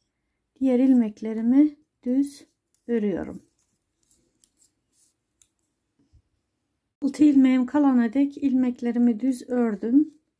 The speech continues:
Bunları arka yüze haroşa olacak şekilde örüyorum alt ilmeğimi.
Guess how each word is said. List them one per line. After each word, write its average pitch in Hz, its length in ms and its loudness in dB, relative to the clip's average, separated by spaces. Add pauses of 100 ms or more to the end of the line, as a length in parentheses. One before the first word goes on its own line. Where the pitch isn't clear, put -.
(220)
Bunları 247 600 -2 (280)
arka 233 760 -8 (1000)
yüze 214 420 -6
haroşa 220 720 -6
olacak 214 600 -8
şekilde 226 920 -8 (440)
örüyorum 208 560 -6
alt 208 300 -8
ilmeğimi. 196 600 -8